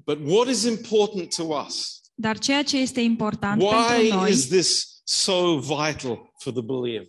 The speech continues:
Speaker 2: de ce este lucrul acesta vital pentru credincios?
Speaker 1: We said this in the last class.
Speaker 2: Și am zis asta în ultimul curs.
Speaker 1: And we, we need to, you know,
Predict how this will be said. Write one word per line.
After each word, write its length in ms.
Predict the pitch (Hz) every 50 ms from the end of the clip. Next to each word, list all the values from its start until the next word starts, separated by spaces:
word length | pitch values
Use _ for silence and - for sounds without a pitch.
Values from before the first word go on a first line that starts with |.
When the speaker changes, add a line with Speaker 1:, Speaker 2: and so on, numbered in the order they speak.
| -
Speaker 2:
de 120 | - 220 233
ce 180 | 233 - 302
este 320 | 320 311 302 302 - 262 240
lucrul 340 | 247 247 254 - - 240 240
acesta 520 | 226 220 - - 247 220 - - 220 220
vital 720 | 208 196 220 214 220 - 247 247 240 208 190 180 202 208 -
pentru 280 | - 208 208 202 - 208
credincios? 760 | - - 220 208 185 208 202 202 - - 180 180 208 269 -
Speaker 1:
We 120 | - 302 -
said 420 | - - - - 214 214 202 175 170
this 280 | 208 196 - - - -
in 160 | - 180 160 160
the 100 | 147 143
last 440 | 143 147 151 147 143 135 - - - -
class. 480 | - 135 117 98 - - - - - -
Speaker 2:
Și 180 | - - - 240
am 180 | 226 226 226
zis 220 | 226 226 247 226 -
asta 260 | 240 233 - 226 214
în 80 | 214
ultimul 520 | 214 220 220 214 220 233 214 208 202 202 208
curs. 520 | - - 202 196 226 - - - - -
Speaker 1:
And 440 | - 143 151 151 151 151 147 147 - _ _ _ _ _ _ _ _
we, 240 | - 151 175 190 208 190
we 180 | 175 165 175
need 400 | 165 170 180 202 208 208 202 - -
to, 320 | 190 196 185 180 160 - - - _ _
you 160 | _ 156 170 165
know, 420 | 165 156 147 139 123 - - -